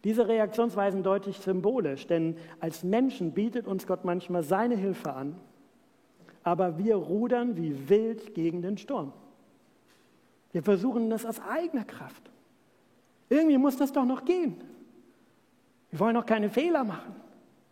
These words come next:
Und manchmal kennen wir als Christen eine Lösung, aber wir versuchen trotzdem aus eigener Kraft ans Festland zu kommen.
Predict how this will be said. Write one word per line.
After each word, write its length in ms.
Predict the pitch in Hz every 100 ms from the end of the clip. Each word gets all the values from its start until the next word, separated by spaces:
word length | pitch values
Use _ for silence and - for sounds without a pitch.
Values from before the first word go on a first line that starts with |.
| _ _ _ _ _ _ _ _
Und 120 | 160
manchmal 320 | 202 254 247 240
kennen 260 | 233 254
wir 100 | 240
als 160 | 214 -
Christen 360 | 220 226 214
eine 240 | 208 196 202
Lösung, 480 | 226 269 233 208 190
aber 240 | 185 185
wir 120 | 190
versuchen 600 | 196 233 233 349 359 311
trotzdem 320 | - 277 269
aus 140 | 247 247
eigener 480 | 208 277 311 285 269
Kraft 380 | - 262 254
ans 160 | 226 226
Festland 520 | - 277 262 254 226
zu 120 | 220
kommen. 320 | 214 226 226